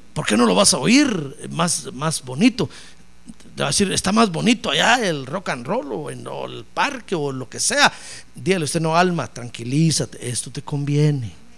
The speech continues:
Quieta, quieta en el nombre de Jesús, quieta. Bebe, bebe, bebe. Es para tu sanidad".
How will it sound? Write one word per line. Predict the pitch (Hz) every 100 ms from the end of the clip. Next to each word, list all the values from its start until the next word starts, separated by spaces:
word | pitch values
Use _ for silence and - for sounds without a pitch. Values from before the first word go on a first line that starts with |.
| - - - - - - -
Quieta, | 151 - - 101 - -
quieta | 170 170 143
en | 120
el | 117
nombre | 139 123
de | 110
Jesús, | 107 120 - -
quieta. | - - - - - - - - - - - - -
Bebe, | 131 170 165 104 -
bebe, | - 175 135 - -
bebe. | - - - - - - - - - - - - -
Es | - -
para | - 120
tu | -
sanidad". | - - - - 185